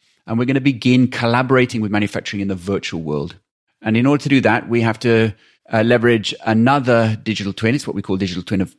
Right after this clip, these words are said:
production. And here is a very similar concept, but instead of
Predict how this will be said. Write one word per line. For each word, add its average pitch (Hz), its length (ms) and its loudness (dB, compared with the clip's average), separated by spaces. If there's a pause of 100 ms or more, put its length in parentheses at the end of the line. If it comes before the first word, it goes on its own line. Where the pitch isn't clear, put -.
(160)
production. 98 760 -4 (280)
And 117 180 -2
here 190 300 2
is 131 100 -2
a 113 40 -14
very 120 140 2
similar 113 340 0
concept, - 720 -4
but 104 100 -6
instead 123 300 0
of 120 360 2